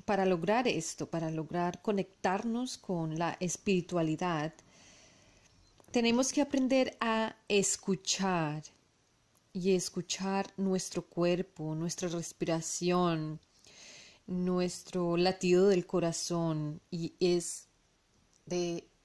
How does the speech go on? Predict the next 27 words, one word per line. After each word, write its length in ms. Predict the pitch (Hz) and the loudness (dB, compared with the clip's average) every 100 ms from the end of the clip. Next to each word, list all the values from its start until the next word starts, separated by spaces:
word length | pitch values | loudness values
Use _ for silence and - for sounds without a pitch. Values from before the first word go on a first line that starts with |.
| _ | _
alta 340 | 175 185 190 220 | 0 0 0 -2
importancia, 960 | 220 - 196 - - - 220 220 - | -2 0 0 0 -4 0 2 2 2
y 40 | 170 | 2
eso 140 | 175 | 2
lo 100 | 190 | 0
considero 480 | 190 175 - 156 156 | 0 -2 0 0 0
yo 180 | 170 185 | 2 2
de 160 | 175 170 | 2 2
alta 320 | 170 170 190 | 2 0 0
importancia, 880 | 190 185 165 185 175 170 - 165 156 | 0 0 0 0 2 0 -4 -6 -6
que 640 | - - 175 160 156 143 - _ _ _ _ _ _ _ _ | -8 -4 0 0 -2 -6 -12 _ _ _ _ _ _ _ _
nos 240 | 175 180 - | -4 -4 -2
conectemos 1080 | 180 160 - _ 175 170 175 175 180 180 - _ _ - - | -2 -2 -4 _ 2 2 2 2 0 -4 -12 _ _ -20 -6
con 340 | - 185 180 | 2 6 6
la 140 | 175 175 | 6 4
naturaleza, 1000 | 160 160 160 151 147 143 139 139 - 139 | 0 -2 -2 -4 -2 -2 -4 -6 -8 -6
ya 220 | 160 175 | -2 -2
que 320 | - 196 190 - - - - - - _ _ _ _ _ | 2 2 2 -4 -18 -20 -20 -20 -20 _ _ _ _ _
la 280 | 196 202 196 | 4 4 6
naturaleza 800 | 190 185 175 165 175 185 185 170 | 2 4 2 4 6 4 4 0
nos 200 | 160 147 | 0 0
va 160 | 165 | 0
a 40 | 160 | 0
ayudar 400 | 160 170 160 156 | 2 2 2 2
mucho 540 | 175 185 180 - 190 | 4 4 2 0 0
más 520 | 180 180 175 160 160 | 2 2 4 2 0
fácilmente 1200 | - - 202 196 190 175 160 151 147 - 151 143 | -4 0 2 2 2 2 0 -2 -4 -2 -2 -2